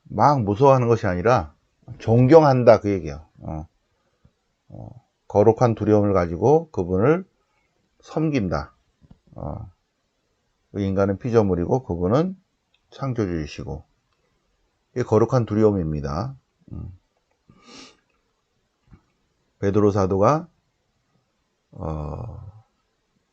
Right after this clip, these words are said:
배 안에서 예수님의 강론을 듣다가 예수님이 이제 배값을 주겠다고 고기 잡으러 가자고, 예,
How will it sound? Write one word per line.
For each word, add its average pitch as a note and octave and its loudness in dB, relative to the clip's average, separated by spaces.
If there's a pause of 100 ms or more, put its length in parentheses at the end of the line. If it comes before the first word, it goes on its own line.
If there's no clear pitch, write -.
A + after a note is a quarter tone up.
(480)
배 G#2+ 2
안에서 G#2 2
예수님의 G2 -2
강론을 F#2 -4
듣다가 E2+ -4 (840)
예수님이 F#2 -4
이제 F2 -6
배값을 F#2 -6
주겠다고 E2+ -4 (180)
고기 F2+ -6
잡으러 E2+ -4
가자고, E2 -6 (1200)
예, - -14